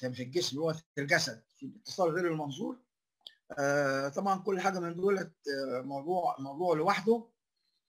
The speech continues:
وكل واحد له مرجع، نخلي بالنا. كل واحد من دول له مرجع، يعني، يعني لغة الجسد دي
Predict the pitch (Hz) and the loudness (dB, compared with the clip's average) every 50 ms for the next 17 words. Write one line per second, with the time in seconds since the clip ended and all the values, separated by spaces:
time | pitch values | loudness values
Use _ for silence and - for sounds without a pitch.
0 | _ _ _ - 139 143 156 160 165 165 165 165 165 165 165 165 160 165 165 165 | _ _ _ -6 0 4 6 6 6 6 6 6 6 4 6 6 6 6 6 6
1 | 160 160 160 160 165 214 208 208 214 226 214 214 190 220 208 220 220 214 196 165 | 6 4 4 4 4 6 8 8 8 8 6 6 6 6 8 10 8 8 8 6
2 | 160 - - 135 - - - - - 180 180 180 180 180 170 156 139 123 - _ | 4 2 2 -2 -8 -10 -6 0 2 2 4 6 6 6 4 4 0 -4 -8 _
3 | _ _ _ _ _ _ _ _ _ _ _ _ _ 185 185 196 196 196 175 175 | _ _ _ _ _ _ _ _ _ _ _ _ _ 2 4 4 4 2 0 0
4 | 175 170 214 214 208 202 196 180 165 156 170 170 151 135 127 127 120 113 120 - | 6 6 8 8 8 8 6 6 4 6 4 4 4 2 0 -4 -4 -4 -6 -8
5 | 127 123 127 - 147 160 180 185 180 175 165 160 196 202 - 185 160 160 156 202 | -8 -6 -6 -4 -2 -2 -2 0 0 2 4 4 4 4 4 2 2 0 0 -2
6 | 220 202 - | -2 -2 -4